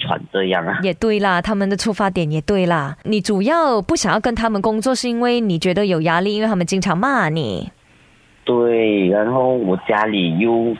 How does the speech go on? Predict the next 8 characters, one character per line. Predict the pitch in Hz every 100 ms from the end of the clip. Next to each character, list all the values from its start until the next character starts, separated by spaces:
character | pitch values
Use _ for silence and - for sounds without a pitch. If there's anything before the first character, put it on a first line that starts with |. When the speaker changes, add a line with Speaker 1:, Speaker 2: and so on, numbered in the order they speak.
| 90
Speaker 1:
有 | 95 82 73 71 -
什 | -
么， | 87 87 95
又 | 104 107 107 - - - - -
压 | 120
力 | 117 123 - -
大。 | 131 117 110 110 - - _ _ _ _ _ _ _ -
Speaker 2:
OK， | - 208 196